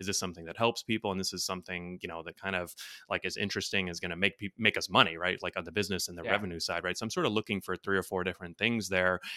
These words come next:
Speaker 1: And if, you know, I'm not feeling that way about writing articles, it's like, "Hey, maybe I should start hiring more contributors." I'll take, you know, I'll do an article here and there and I'll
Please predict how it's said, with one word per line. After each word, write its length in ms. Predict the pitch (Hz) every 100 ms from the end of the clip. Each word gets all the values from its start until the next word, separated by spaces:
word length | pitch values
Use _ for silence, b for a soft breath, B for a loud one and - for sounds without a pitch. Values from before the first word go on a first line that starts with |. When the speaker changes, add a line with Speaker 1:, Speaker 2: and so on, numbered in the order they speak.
| B
Speaker 1:
And 440 | 101 98 90 90 -
if, 420 | 104 98 - - -
you 100 | 104
know, 180 | 87 87
I'm 120 | 101 101
not 220 | 110 -
feeling 280 | 104 117 117
that 140 | 113
way 180 | 104 110
about 200 | 104 92
writing 280 | 98 101 90
articles, 480 | 101 110 143 151 -
it's 120 | -
like, 120 | -
"Hey, 160 | 123 92
maybe 220 | 90 110
I 40 |
should 140 | 113 113
start 180 | 120 101
hiring 280 | 107 113 113
more 120 | 113
contributors." 580 | 107 98 120 117 120 -
I'll 100 | 101
take, 300 | - 107 98 B B
you 60 | -
know, 60 | 110
I'll 40 |
do 160 | 107 101
an 140 | 98
article 380 | 104 104 104 101
here 200 | 101 95
and 140 | 95
there 380 | 101 101 98 101
and 140 | 92 92
I'll 360 | 92 92 90